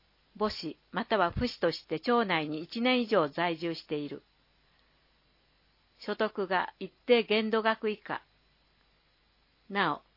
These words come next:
内縁の夫または妻がいるなど、事実上、婚姻関係と同様の事情にある方は対象となりません。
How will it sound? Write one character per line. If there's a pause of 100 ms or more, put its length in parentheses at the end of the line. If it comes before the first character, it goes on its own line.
(300)
内
縁
の
夫 (180)
ま
た
は
妻
が
い
る
な
ど、 (120)
事
実
上、 (180)
婚
姻
関
係
と
同
様
の
事
情
に
あ
る
方
は (140)
対
象
と
な
り
ま
せ
ん。